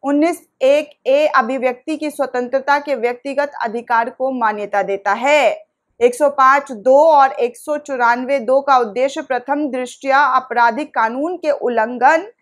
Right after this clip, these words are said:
के लिए दंडात्मक कार्रवाई शुरू करने से प्रतीक्षा प्रदान करना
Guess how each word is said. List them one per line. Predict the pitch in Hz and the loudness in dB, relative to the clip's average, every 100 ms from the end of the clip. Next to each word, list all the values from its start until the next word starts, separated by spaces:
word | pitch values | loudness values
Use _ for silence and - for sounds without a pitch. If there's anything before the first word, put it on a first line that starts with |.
| _ _ - | _ _ 0
के | 285 | 2
लिए | 285 294 | 2 0
दंडात्मक | 277 262 262 254 254 262 302 381 - | -4 -4 0 2 2 2 0 0 2
कार्रवाई | 285 277 269 262 311 330 | 2 2 4 4 2 -4
शुरू | - 294 302 349 262 - - | -8 -8 -4 -2 -2 -6 -2
करने | 262 269 277 294 311 | 0 0 0 -2 -2
से | - 262 285 | -6 -4 -4
प्रतीक्षा | 294 - 254 247 - 262 247 - 311 | -4 -4 -4 -4 -8 -8 -10 -6 -2
प्रदान | 302 269 220 233 254 | -2 -2 0 0 -2
करना | 247 233 233 240 294 | -6 -6 -4 -4 -4